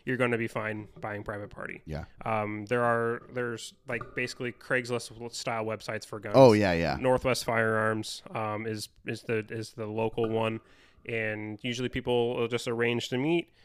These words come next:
Speaker 1: at a F F L, um, and they'll conduct the transfer.
Speaker 2: Mm-hmm.
Speaker 1: Our transfer i-, is pretty, um, I think pretty reasonable compared to some of the places. It's thirty-five bucks for the transfer, and then Oregon State has a ten dollar background check fee.
Speaker 2: Okay.
Speaker 1: So,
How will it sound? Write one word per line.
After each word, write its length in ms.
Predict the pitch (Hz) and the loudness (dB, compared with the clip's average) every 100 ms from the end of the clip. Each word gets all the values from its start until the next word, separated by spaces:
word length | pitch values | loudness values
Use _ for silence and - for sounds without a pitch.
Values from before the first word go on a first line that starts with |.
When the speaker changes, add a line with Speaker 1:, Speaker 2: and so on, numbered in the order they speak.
| _ - | _ -2
Speaker 1:
at 160 | 123 120 | 2 4
a 220 | 117 120 | 4 2
F 100 | 117 | 0
F 180 | 123 - | -2 2
L, 360 | 165 156 156 - - - | 4 4 2 -4 -18 -6
um, 500 | 113 110 107 107 104 - - | -2 -2 -2 -6 -10 -16 -10
and 400 | 123 113 110 110 104 | -4 -2 -2 -4 -6
they'll 160 | 113 104 | -8 -4
conduct 300 | - 120 110 | -4 -4 -4
the 60 | 120 | 0
transfer. 500 | 160 156 - 151 143 | 0 0 0 0 2
Speaker 2:
Mm-hmm. 300 | 117 127 123 147 _ | 2 4 4 2 _
Speaker 1:
Our 140 | 127 135 | 2 4
transfer 680 | - 135 135 139 135 127 - | 4 2 0 -2 0 -2 -6
i-, 40 | - - | -10 -12
is 760 | - - 131 123 120 - - - _ _ _ _ - | -12 -10 -6 -6 -6 -8 -14 -16 _ _ _ _ -8
pretty, 540 | - 170 160 151 - | -2 0 0 -2 -2
um, 400 | 131 127 123 120 | 0 0 0 -2
I 100 | 127 | -2
think 120 | 135 127 | 0 0
pretty 160 | 135 | -2
reasonable 360 | 127 139 143 139 | 0 0 0 -2
compared 320 | 135 - 131 | -4 -4 -4
to 60 | 123 | -4
some 160 | - | -6
of 60 | 131 | -4
the 100 | 131 | -4
places. 340 | - 131 - 120 | -4 -4 -6 -10
It's 120 | - | -8
thirty-five 420 | 139 135 135 135 | -8 -6 -2 -2
bucks 180 | 131 127 | -2 -4
for 80 | 123 | -6
the 60 | 123 | -6
transfer, 500 | 123 117 - 120 117 - - 127 | -4 -6 -6 -8 -8 -12 -16 -6
and 120 | 117 | -2
then 80 | 117 | 0
Oregon 340 | 127 127 123 | 0 0 -2
State 340 | - 120 117 - | -6 -8 -8 -10
has 200 | - 117 | -10 -8
a 40 | 110 | -8
ten 180 | - 117 | -6 -4
dollar 200 | 110 107 | -4 -4
background 420 | 104 104 - 131 | -6 -8 -10 -8
check 340 | - - - - | -6 -8 -10 -18
fee. 280 | - 120 110 - - | -14 -12 -12 -6 -2
Speaker 2:
Okay. 300 | 147 98 113 - | 0 0 0 -4
Speaker 1:
So, 340 | - 147 127 | 0 0 0